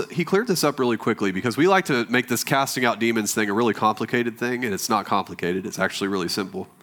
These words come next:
Growing up in the church, I was taught that Christians can't have demons, and you know, that sounded right, and I didn't want to have a demon, so I was just like, "Okay, sounds great." And then I preached that sermon about the simplicity of casting out demons, and I had no idea of what was gonna happen next.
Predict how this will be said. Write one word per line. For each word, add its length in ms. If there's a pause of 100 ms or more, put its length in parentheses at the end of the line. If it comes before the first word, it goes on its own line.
(760)
Growing 300
up 140
in 80
the 40
church, 320
I 60
was 160
taught 220
that 80
Christians 460
can't 300
have 280
demons, 400
and 180 (380)
you 60
know, 60
that 120
sounded 360
right, 220
and 120
I 80
didn't 160
want 100
to 40
have 120
a 60
demon, 300
so 280
I 60
was 100
just 160
like, 160
"Okay, 300 (240)
sounds 280
great." 280 (840)
And 100
then 120
I 260 (220)
preached 300
that 180
sermon 360
about 220
the 80
simplicity 600
of 120
casting 420
out 140
demons, 380
and 100
I 80
had 220
no 120
idea 300
of 140
what 140
was 180
gonna 160
happen 280
next. 520